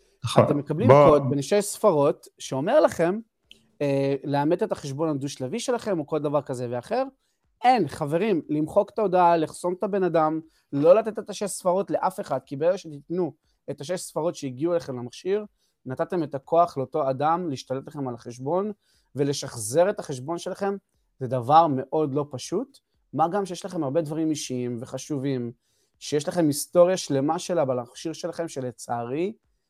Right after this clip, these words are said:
Speaker 2: פשוט תימחק. ויש הרבה אנשים
Speaker 1: מהמם.
Speaker 2: שאני מכיר שאיבדו את היקר להם מכל, כמו אנשים קרובים שהלכו, שהם לא איתנו יותר,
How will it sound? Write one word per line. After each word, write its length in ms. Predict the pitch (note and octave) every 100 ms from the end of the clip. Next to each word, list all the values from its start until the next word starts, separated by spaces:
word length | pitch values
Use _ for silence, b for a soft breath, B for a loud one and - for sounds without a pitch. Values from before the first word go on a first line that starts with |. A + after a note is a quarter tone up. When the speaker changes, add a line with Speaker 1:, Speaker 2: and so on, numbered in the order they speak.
| _ -
Speaker 2:
פשוט 240 | C3+ F#3
תימחק. 440 | G#3 E3+ - E3+ C#3 _ _ _ _ _ -
ויש 200 | D#3+ F#3
הרבה 220 | D#3+ E3+
אנשים 200 | E3 -
Speaker 1:
מהמם. 100 | C#3+
Speaker 2:
שאני 180 | F3+ D3
מכיר 380 | B2 - E3 E3+
שאיבדו 360 | - B2 A#2
את 120 | D3+
היקר 380 | D3+ - - D3+
להם 200 | E3 D3+
מכל, 460 | A#2+ - C#3+ D#3 D#3 D#3 _ _ _
כמו 200 | - C3+
אנשים 300 | B2 - D#3+
קרובים 340 | D#3 D3+ D#3
שהלכו, 600 | D#3 D3+ C#3 D3 C#3+ C#3+ C#3+ _
שהם 300 | - A#2 A#2
לא 80 | B2+
איתנו 340 | D3 D3+ D3
יותר, 420 | C#3 C3+ C3+ C3+